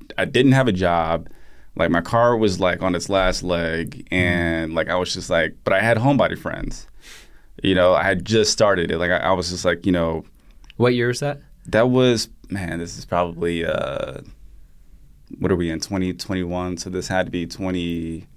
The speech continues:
Speaker 1: eighteen, twenty nineteen.
Speaker 2: Okay.
Speaker 1: I think it was twenty nineteen when, uh, Virgil and Kanye had that moment,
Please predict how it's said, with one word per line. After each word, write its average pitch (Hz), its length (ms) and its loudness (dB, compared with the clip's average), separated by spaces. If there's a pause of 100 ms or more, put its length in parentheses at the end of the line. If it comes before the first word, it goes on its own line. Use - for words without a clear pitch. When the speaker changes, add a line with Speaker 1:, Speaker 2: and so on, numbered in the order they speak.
(760)
Speaker 1:
eighteen, 113 680 2
twenty 107 240 -2
nineteen. 123 920 -2
Speaker 2:
Okay. 92 380 -2 (140)
Speaker 1:
I - 60 0
think 127 120 4
it 139 60 4
was 107 220 4
twenty 92 200 -2
nineteen 85 800 0
when, 82 240 -2
uh, 80 420 -4 (420)
Virgil 87 400 -2
and 80 80 -6
Kanye 87 380 -4
had 87 160 -2
that 82 160 0
moment, 82 420 -4